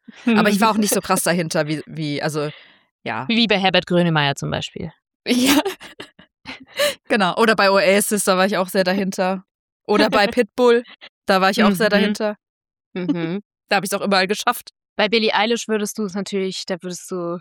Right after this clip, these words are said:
Speaker 2: weiß ich nicht, dich in
Speaker 1: Ja.
Speaker 2: den persönlichen Zweikampf begeben. Die kommt später auch kurz vor.
Speaker 1: <laughs> Oh, yippie.
Speaker 2: Mhm. Hab ich ein kleines Schmankerl für dich mitgebracht,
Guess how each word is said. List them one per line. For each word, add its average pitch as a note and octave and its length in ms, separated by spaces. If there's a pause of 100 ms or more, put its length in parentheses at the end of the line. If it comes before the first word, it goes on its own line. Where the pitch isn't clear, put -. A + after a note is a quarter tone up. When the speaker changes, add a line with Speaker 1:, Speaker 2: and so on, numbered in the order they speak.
(220)
Speaker 2:
weiß E3+ 240
ich E3 60
nicht, D#3+ 340
dich F3+ 140
in F#3+ 100
Speaker 1:
Ja. F#3+ 80
Speaker 2:
den F#3+ 60
persönlichen F#3 440
Zweikampf A3 560
begeben. A3+ 420 (280)
Die A#3+ 400
kommt C4 240
später A#3 380
auch G#3+ 60 (100)
kurz G3+ 220
vor. D#3 260 (160)
Speaker 1:
<laughs> - 560 (220)
Oh, G#4 380
yippie. F4+ 580 (460)
Speaker 2:
Mhm. B3 480 (300)
Hab A3 100
ich A3+ 100
ein G#3+ 40
kleines B3+ 400
Schmankerl B3 340
für F3 140
dich E3+ 160
mitgebracht, E3 480